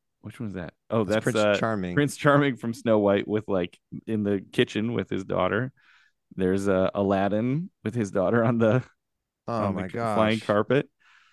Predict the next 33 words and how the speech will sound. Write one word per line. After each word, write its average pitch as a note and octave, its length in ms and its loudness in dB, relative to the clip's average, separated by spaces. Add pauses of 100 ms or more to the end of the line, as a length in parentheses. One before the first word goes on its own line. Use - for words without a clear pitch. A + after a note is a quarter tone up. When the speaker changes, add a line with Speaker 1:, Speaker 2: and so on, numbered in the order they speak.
(1080)
Speaker 1:
So - 200 4
this A#3+ 260 2
makes B3 240 -2
me F3+ 100 4
think D#3+ 220 0
maybe G3 280 2
it D#3+ 80 4
is C#3+ 180 4
just A#2 240 -2
their A2 120 0
daughters, G2 320 0
because A2+ 340 -2
that's D3+ 280 2
definitely A#2 600 0
Melody A2+ 680 0 (260)
from, F#2+ 640 -2 (240)
uh, E2+ 340 0
Little G#2+ 180 2
Mermaid F#2+ 360 -2
two. F#2 400 -2 (200)
Speaker 2:
Oh, A2 100 -4
Speaker 1:
That's A#2 100 0
Speaker 2:
okay. A#2 140 -4
Speaker 1:
Prince G#2+ 180 -2
Eric G2+ 300 0
giving F#2+ 260 -2
a E2+ 40 -6
bath F#2 360 -4
to F#2+ 80 -12
Melody, F2 380 -6
who's F2+ 220 -10
his F2 160 -8
daughter. D#2+ 300 -6